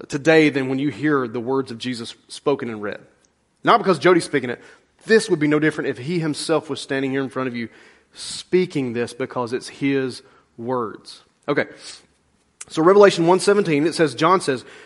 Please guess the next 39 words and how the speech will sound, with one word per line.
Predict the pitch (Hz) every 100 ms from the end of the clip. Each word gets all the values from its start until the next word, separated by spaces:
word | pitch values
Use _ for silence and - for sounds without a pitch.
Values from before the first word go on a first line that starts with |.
| _
"When | - 165
I | 175 214
saw | - 196 170
him, | 165 143 120 -
<clears throat> |
I | 196 156 131
fell | - 190
at |
his | 156 -
feet | 160 160
like | 135 123
a | 107
dead | 110 135 113
man." | 104 92 _ _ _ _ _ _ _ _ _ -
And | 123
that | 156 160
means | 156 147 - - - - -
for | 139
all | 143 196
the | 226
people | - 208 185 180
who | 170
have | 160 143
such | 175 -
a | 151 139
bragging, | 127 131 143 156 165 160 160 - - _ _ - - _ _ _ - - - - -
you | 143
know, | 139 123 120
super | - - - 202 202 196 180 175 165
Christian-like | - 180 175 - 170 160 156 151 139
walk | 139 147 143 139
that | 117
they | 139 156
think | 160 156 151
you're | 156
gonna | 156
go | 151
into | 160 156
heaven | 147 147 143 135